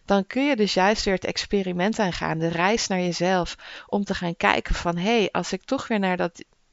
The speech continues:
design ga leven, wat gebeurt er dan?" Ehm, ja, en het geeft dus hele mooie inzichten in wie je bent, waarom je doet wat je doet, wat jouw unieke kwaliteiten en talenten zijn. Het geeft ook helderheid over hoe je de bes-,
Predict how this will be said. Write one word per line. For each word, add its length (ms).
design 580
ga 200
leven, 380
wat 180
gebeurt 440
er 120
dan?" 360
Ehm, 720
ja, 260
en 80
het 120
geeft 240
dus 140
hele 420
mooie 280
inzichten 480
in 280
wie 180
je 160
bent, 540
waarom 420
je 260
doet 260
wat 220
je 200
doet, 480
wat 180
jouw 100
unieke 340
kwaliteiten 800
en 80
talenten 540
zijn. 500
Het 140
geeft 280
ook 100
helderheid 760
over 260
hoe 160
je 140
de 120
bes-, 240